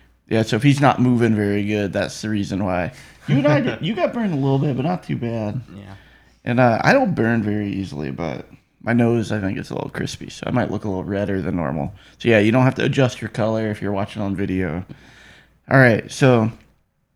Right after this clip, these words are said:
Speaker 1: we were thinking about the best way to do this today, and,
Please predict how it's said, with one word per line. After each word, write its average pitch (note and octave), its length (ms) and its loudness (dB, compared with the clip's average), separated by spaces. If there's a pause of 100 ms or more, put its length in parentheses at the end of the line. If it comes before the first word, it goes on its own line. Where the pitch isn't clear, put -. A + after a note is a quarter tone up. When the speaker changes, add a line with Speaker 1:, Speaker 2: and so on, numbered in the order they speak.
(300)
Speaker 1:
we D#3+ 100 4
were F3+ 120 4
thinking C#3+ 220 0
about B2+ 200 0
the - 80 -4
best A2+ 340 0
way A#2 140 2
to G#2+ 100 0
do G2+ 200 -2
this G2+ 200 -4
today, A#2+ 400 -2 (840)
and, A#2+ 760 2